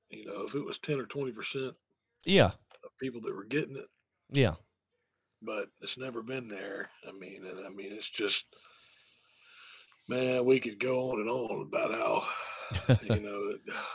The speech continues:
Speaker 1: all of it. I mean, now that, you know, I'm sure you've seen the,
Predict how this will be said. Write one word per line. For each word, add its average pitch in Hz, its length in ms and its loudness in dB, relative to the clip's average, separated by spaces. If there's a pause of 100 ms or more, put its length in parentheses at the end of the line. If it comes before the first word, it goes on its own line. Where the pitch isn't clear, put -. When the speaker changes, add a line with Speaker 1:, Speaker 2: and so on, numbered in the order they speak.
(160)
Speaker 1:
all 113 380 0
of 110 120 -4
it. 107 160 -2
I 104 40 -4
mean, 113 260 -4
now 127 360 4
that, 113 300 -2
you 117 100 -12
know, 117 480 -4
I'm 107 120 -8
sure 120 320 2
you've 113 160 -4
seen 117 340 0
the, 98 180 -4